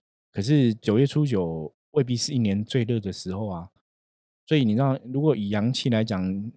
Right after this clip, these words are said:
年的，年中阳气最旺盛，理论上来讲应该是端午节吧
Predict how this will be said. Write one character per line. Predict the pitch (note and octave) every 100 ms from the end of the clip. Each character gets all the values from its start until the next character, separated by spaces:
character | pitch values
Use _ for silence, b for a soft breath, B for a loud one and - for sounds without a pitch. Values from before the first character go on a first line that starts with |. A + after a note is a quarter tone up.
| _
年 | - A2 G2+
的， | A#2+ A2+ G2+ - _ _
年 | - A2
中 | B2 C#3 C#3+
阳 | G#2
气 | A2 B2+
最 | A#2 A2
旺 | G#2+ A2+
盛， | B2 G#2 G2 - _ _ _ _ _ _
理 | A2+
论 | G2 C3+
上 | C3 C3+
来 | G2+
讲 | G2+ F2
应 | F#2+
该 | G#2+
是 | G#2+ G#2
端 | G#2+ G2+
午 | D#2+
节 | - C2
吧 | D2